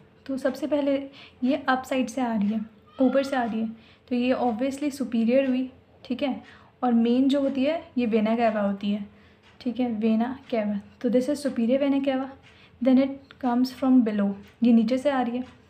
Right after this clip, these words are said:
ठीक है, इसे इस side का sign दे देते हैं, इसे इस side का sign दे देते हैं,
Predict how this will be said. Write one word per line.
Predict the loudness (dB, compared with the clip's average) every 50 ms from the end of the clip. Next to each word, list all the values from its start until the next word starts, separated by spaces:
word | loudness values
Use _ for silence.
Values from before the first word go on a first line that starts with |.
| _ _ _ _ _
ठीक | -6 -6 -4 -4
है, | -6 -8 -8 -14 -20 _ -20 -20 _ -20 -20 -20 -20 _ _
इसे | -10 -6 -4 -4 -6 -4 -6
इस | -8 -8 -6
side | -8 -8 -8 -8 -6
का | -6 -6
sign | -4 -2 -2 0 0
दे | 0
देते | 0 -2 -2 -4 -6
हैं, | -6 -8
इसे | -10 -10 -8
इस | -6 -6 -6 -6
side | -6 -8 -6
का | -8 -8
sign | -6 -4 -4 -4 -4
दे | -4
देते | -6 -8 -8 -8 -10
हैं, | -12 -12